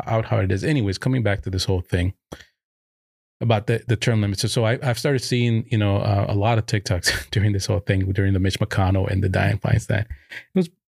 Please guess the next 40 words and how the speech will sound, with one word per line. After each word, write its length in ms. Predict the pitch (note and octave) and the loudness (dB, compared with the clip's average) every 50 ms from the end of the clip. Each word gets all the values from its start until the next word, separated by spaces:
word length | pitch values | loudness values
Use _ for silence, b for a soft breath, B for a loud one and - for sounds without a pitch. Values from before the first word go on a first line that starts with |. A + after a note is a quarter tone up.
| - - | -14 -14
it 300 | - _ _ _ - C3 | -14 _ _ _ -2 -2
was 100 | D3+ D#3+ | 0 2
blowing 240 | F3 F#3 E3+ G#2+ | 2 2 2 2
up, 120 | G#2 A#2+ - | 0 0 0
guys. 300 | - F#2+ F2+ F2+ F#2 G2 | 0 0 0 0 -2 -2
Uh, 320 | A#2 - - B2 A2 A2+ - | -2 -2 0 0 0 0 2
and 300 | C3+ A#2 G#2+ G#2 G#2 - _ _ - | 2 2 2 2 0 -2 _ _ -2
this 280 | D3+ A#2 A#2+ A2+ - | 0 2 2 2 2
is 120 | - C3 B2+ | 0 -2 -2
where 380 | A#2 A#2 B2 A#2 A2+ A2 A2 | 0 0 0 2 2 0 0
I 120 | - G#2+ G2+ | 0 -2 -4
think 420 | - - - C3 B2+ A#2+ - - _ _ _ _ _ _ _ _ _ _ _ _ _ _ _ _ _ _ - | -4 0 0 0 0 0 -2 -6 _ _ _ _ _ _ _ _ _ _ _ _ _ _ _ _ _ _ -6
if 180 | - B2+ - - | -6 -4 -2 -2
we 100 | D#3 D#3+ | -2 -2
can 200 | - - D3 B2+ | 0 -2 -4 -2
all 280 | - - C#3 D#3 F3 D#3 | -2 -2 0 0 0 0
agree 260 | A#2+ A2 C3 D3 C#3+ | -2 -2 0 0 0
on 160 | A2+ G2 F#2+ | 0 0 0
one 180 | G#2 A#2 A#2 A2+ | 0 0 0 0
thing, 220 | - - - - _ _ _ - | -2 -6 -8 -8 _ _ _ -2
Democrats, 560 | A#2 B2 C3 B2+ - - A#2+ A#2+ A#2 A#2 - | 0 0 0 -2 0 0 0 -2 -2 -2 -4
<laughs> 0 | |
Republicans, 560 | G#2 F#2+ - - F#2+ A#2 A2 - G2+ F2+ - _ _ _ _ _ _ _ _ - - | -2 -2 0 0 2 0 2 0 -2 -4 -4 _ _ _ _ _ _ _ _ -4 -4
it's 160 | E3 - - | -4 -2 0
this. 380 | A#2+ E3+ G#3 G#3+ - - - _ _ _ _ _ B B B B | 0 0 0 0 -2 -6 -12 _ _ _ _ _ B B B B
However, 600 | - C3 G#2+ A2 D#3 A3 A#3+ F3+ A#2+ G2+ G#2 - | -2 -2 0 0 0 0 0 0 -2 -2 -2 -2
this 220 | A2+ B2 D3+ - - | -2 -2 -2 -2 -2
shows 320 | - G#3 A3 G#3+ E3 - | -2 0 0 0 0 -2
you 140 | G#3 G3+ F3 | -2 0 -2
how, 340 | C3 - D3+ D3 D3 E3 E3+ - - | -2 0 0 0 0 0 -2 -2 -4
to 140 | - A#2+ | -4 0
Tim's 200 | A2+ B2 A#2+ A#2+ | 0 0 0 0
point, 380 | - - C3 B2+ C3+ C3+ - - G2+ | -2 -2 -2 0 0 0 0 2 2
he 100 | G#2+ G#2 | 2 2
always 220 | G2+ G#2 B2 A#2+ | 2 2 0 0
says 160 | - C#3+ B2+ A#2+ | 0 0 0 0
is 140 | G#2+ G#2 G2+ | 0 2 2
the, 160 | G2+ G#2 G2+ | 2 2 2
the 140 | G#2 G#2+ G2 | 2 2 2
uniparty, 540 | A2+ D3+ G3 E3+ - - - - G#2 G2+ | 2 2 0 0 -2 -4 -6 -6 -6 -8